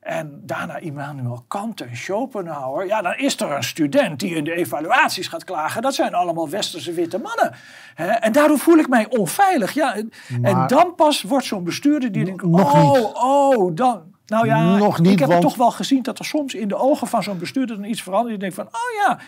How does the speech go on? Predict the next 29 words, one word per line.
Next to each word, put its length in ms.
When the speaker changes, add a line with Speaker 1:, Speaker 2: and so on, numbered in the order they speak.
Speaker 1:
hey, 240
interessant." 560
Speaker 2:
Ja. 240
Speaker 1:
Je 60
kan 180
het 120
ook 160
een 100
beetje 260
vanuit 320
de 80
docentkant 720
gaan 340
benaderen. 400
Speaker 2:
Kijk, 260
ten 140
eerste, 300
de 140
docent 440
vertegenwoordigt 680
geen 160
economische 560
waarde, 360
nauwelijks, 480
vergeleken 500
bij, 360
eh, 160
alle 440
studenten. 600